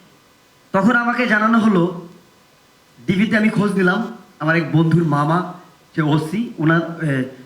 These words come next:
সে একটা দায়িত্বে আছেন, ওনার কাছে আমি খোঁজ নিলাম। উনি বললেন যে, "তোমাকে যখন গ্রেফতার করা হয়েছে, তখনও সে জা-, প্রশাসন জানে না যে আমি কোনো ছাত্র সংগঠনের সাথে যুক্ত। ভেবেছিল আমি সাধারণ শিক্ষার্থী, সেই হিসেবে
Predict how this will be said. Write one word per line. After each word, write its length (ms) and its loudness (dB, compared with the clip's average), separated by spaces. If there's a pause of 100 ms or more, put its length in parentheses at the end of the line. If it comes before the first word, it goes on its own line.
(160)
সে 120 0
একটা 140 -4
দায়িত্বে 280 -2
আছেন, 280 -4 (380)
ওনার 200 2
কাছে 200 2
আমি 100 2
খোঁজ 280 2
নিলাম। 380 0 (120)
উনি 180 4
বললেন 380 2 (640)
যে, 60 0
"তোমাকে 640 -2
যখন 460 0
গ্রেফতার 440 0
করা 180 0
হয়েছে, 680 0 (220)
তখনও 380 0
সে 160 0
জা-, 160 -4 (400)
প্রশাসন 420 0
জানে 240 2
না 320 0 (340)
যে 60 -4
আমি 240 0
কোনো 200 -6
ছাত্র 400 -2
সংগঠনের 380 -4
সাথে 240 -2
যুক্ত। 460 -2 (880)
ভেবেছিল 380 2
আমি 180 0
সাধারণ 320 0
শিক্ষার্থী, 420 -2
সেই 200 0
হিসেবে 540 0